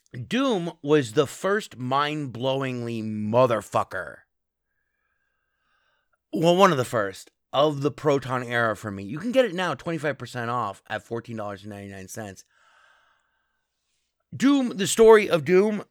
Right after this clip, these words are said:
the reboot, is the exact, it's almost the exact same story as the original Doom,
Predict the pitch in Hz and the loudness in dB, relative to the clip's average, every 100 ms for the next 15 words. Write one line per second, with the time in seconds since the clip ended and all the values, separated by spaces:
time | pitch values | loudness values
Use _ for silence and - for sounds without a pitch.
0 | _ _ _ _ _ 156 151 156 165 202 | _ _ _ _ _ -2 2 2 2 0
1 | 190 - 175 113 151 117 113 139 160 - | 0 -2 -2 -2 -6 -4 2 2 2 -6
2 | _ - - - 202 196 - 151 139 143 | _ -12 -4 2 4 4 0 0 0 0
3 | - 151 131 135 131 135 - 120 120 117 | -4 -8 -8 -6 -6 -6 -8 -6 -6 -6
4 | 113 123 113 120 135 135 156 165 | -8 -4 -4 -4 -4 -2 -2 -4